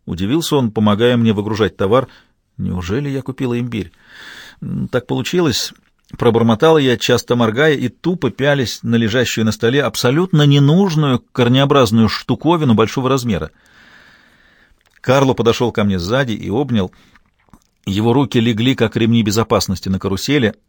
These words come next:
Я развернулась в его объятии, поцеловала, а потом сунула упаковку питьевой соды в буфет с продуктами, пока он не смотрел. Для чего она, тоже понятия не имела.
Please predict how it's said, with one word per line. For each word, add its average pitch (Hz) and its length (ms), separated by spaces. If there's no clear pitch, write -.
Я 120 260
развернулась 110 680
в 131 60
его 127 180
объятии, 123 480
поцеловала, 113 680
а 104 140
потом 127 300
сунула 117 380
упаковку 107 600
питьевой 104 360
соды 98 220
в 85 80
буфет 98 320
с - 60
продуктами, 107 480
пока 107 280
он 104 100
не 107 80
смотрел. 104 440
Для 95 220
чего 117 400
она, 135 440
тоже 87 280
понятия 113 500
не 87 160
имела. 82 280